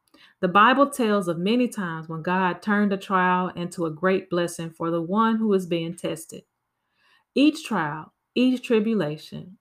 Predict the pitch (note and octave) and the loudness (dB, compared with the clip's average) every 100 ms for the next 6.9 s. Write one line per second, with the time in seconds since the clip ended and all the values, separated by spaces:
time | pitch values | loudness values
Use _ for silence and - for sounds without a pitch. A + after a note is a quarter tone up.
0 | - B3 C4 C#4 C4+ F#3 E3+ - E3+ G#3+ | -2 0 0 -4 -2 -2 -2 -6 -2 0
1 | A3+ G#3+ G#3 G#3 G#3+ A3 G3 F#3 F#3 F#3 | 2 2 2 0 -4 -2 0 2 2 0
2 | F3 E3 E3+ E3 E3 D#3+ E3 E3 E3+ D#3+ | -2 -4 -2 -2 -4 -4 -2 0 0 0
3 | D#3+ - D#3+ - - _ _ _ _ - | -2 -6 -6 -8 -14 _ _ _ _ 2
4 | A3+ B3+ A#3+ G#3+ G3+ - C4+ C#4 G#3+ F#3 | 4 4 0 0 0 6 6 6 4 4
5 | F#3 F#3 F3 F3 F3 E3 D#3+ C4+ B3 A3 | 0 0 -2 0 -2 -2 2 2 2 -4
6 | D#3+ - E3+ F3 E3 D#3+ D#3+ - - | -4 -4 -6 -4 -4 -4 -6 -16 -18